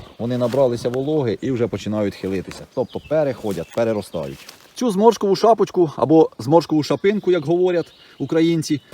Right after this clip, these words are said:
видає ножка світла. Ось дивіться, світла ножка, і ти здалека бачиш спочатку ножку, оп, а потім вже саму шапочку. Швиденько нарізаю, тому що день дуже швидко закінчується. Одна,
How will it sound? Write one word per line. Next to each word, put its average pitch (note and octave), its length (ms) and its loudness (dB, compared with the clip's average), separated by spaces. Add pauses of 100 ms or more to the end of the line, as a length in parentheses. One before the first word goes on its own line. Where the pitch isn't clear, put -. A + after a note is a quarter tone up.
(120)
видає D3+ 640 2 (140)
ножка C3+ 360 -2
світла. F2 380 -10 (260)
Ось G2 180 -8
дивіться, F2+ 400 -8
світла C#3 340 -8
ножка, C3+ 460 -6 (100)
і A2 60 -12
ти C3+ 160 -4
здалека B2 400 -2
бачиш A#2+ 300 -4
спочатку C3 460 -6
ножку, F#3 460 -4 (1500)
оп, B2 180 -4 (520)
а B2 100 -2
потім D#3+ 380 0
вже B2 140 -2
саму A2+ 260 -4
шапочку. E2 500 -10 (960)
Швиденько A#2+ 360 -4
нарізаю, C#3+ 520 -2
тому B2 200 -4
що A2 120 -6
день C3+ 200 -2
дуже A2+ 200 -4
швидко G#2 240 -6
закінчується. F2 640 -10 (3000)
Одна, B2+ 280 -20